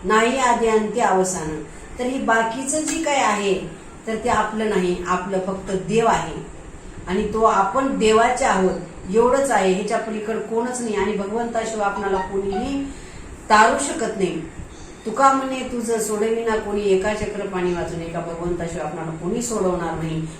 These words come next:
म्हणून आपणाला काय करायचं, ही असणारी एकादशी व्रत करायचं. आणि एकादशी व्रत करून आपणाला काय करायचं, मन एकाग्र करायचे. मन एकाग्र करून आपणाला काय करायचे तर आपल्या भगवान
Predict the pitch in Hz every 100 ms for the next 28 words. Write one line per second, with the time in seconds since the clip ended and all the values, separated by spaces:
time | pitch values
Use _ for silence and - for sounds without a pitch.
0 | - 160 220 240 214 190 185 185 175 165
1 | - 160 160 240 233 - - - 196 202
2 | 185 - 180 180 175 180 170 180 - 247
3 | 220 208 185 185 160 156 143 - - -
4 | - 185 220 240 254 277 269 - 233 240
5 | 247 254 240 233 240 226 240 233 226 226
6 | 226 233 240 233 233 233 240 240 240 214
7 | 220 214 214 247 240 196 160 160 139 -
8 | - - - - 208 262 277 262 277 262
9 | 254 254 254 240 247 233 226 220 208 208
10 | 202 190 196 190 185 180 196 175 175 175
11 | 180 226